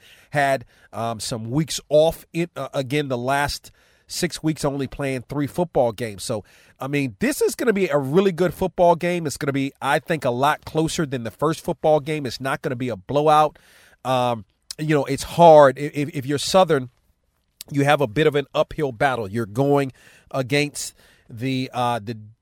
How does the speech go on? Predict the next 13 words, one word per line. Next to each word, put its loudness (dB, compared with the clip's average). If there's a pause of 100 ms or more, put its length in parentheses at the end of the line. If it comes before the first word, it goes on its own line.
(120)
defending, -2 (520)
uh, -14
swac -2
champions. -4 (380)
Um, -10 (180)
you're -6
going 2
against -4
a -6
team -6
that -4
beat -2
you, 0